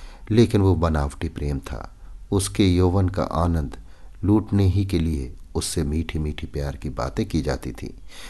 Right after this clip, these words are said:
उसे छाती से लगाया जाता था, उसे कलेजे पर सुलाया जाता था। वो सब दिखावा था, स्वांग था। उसे याद ही ना आता था कि कभी उससे सच्चा प्रेम किया गया हो। अब वो रूप नहीं रहा, वो यौवन नहीं रहा, वो नवीनता नहीं रही।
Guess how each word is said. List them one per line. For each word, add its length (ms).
उसे 200
छाती 400
से 160
लगाया 380
जाता 360
था, 300
उसे 240
कलेजे 480
पर 160
सुलाया 500
जाता 340
था। 320
वो 60
सब 220
दिखावा 440
था, 220
स्वांग 460
था। 380
उसे 260
याद 280
ही 100
ना 140
आता 280
था 360
कि 120
कभी 400
उससे 320
सच्चा 420
प्रेम 360
किया 280
गया 200
हो। 240
अब 140
वो 180
रूप 320
नहीं 220
रहा, 320
वो 160
यौवन 400
नहीं 240
रहा, 220
वो 140
नवीनता 520
नहीं 240
रही। 300